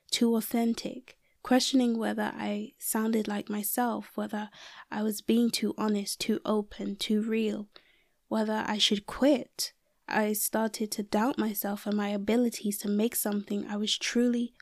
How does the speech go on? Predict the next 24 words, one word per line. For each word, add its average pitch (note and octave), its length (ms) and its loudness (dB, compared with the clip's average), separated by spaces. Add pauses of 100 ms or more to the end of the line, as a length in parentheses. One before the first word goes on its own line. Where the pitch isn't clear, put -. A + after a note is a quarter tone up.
(160)
proud G3 440 2
of, - 320 -12 (420)
to - 120 0
make A3 240 4
something G#3 600 0 (260)
people A3 280 2
could G3+ 320 -2
resonate G#3+ 580 2
with. G#3+ 220 -10 (500)
I G#3+ 320 0
started A3+ 580 -4
to A3 120 -8
forget A3 400 -4
the G#3+ 100 -6
reason G#3 400 0
why A3+ 200 0
I G#3 140 0
started G#3 500 -6
this G#3 180 -6
podcast - 800 -6
in G#3 100 0
the G#3+ 60 -2
first A#3 420 -6
place. A3 480 -8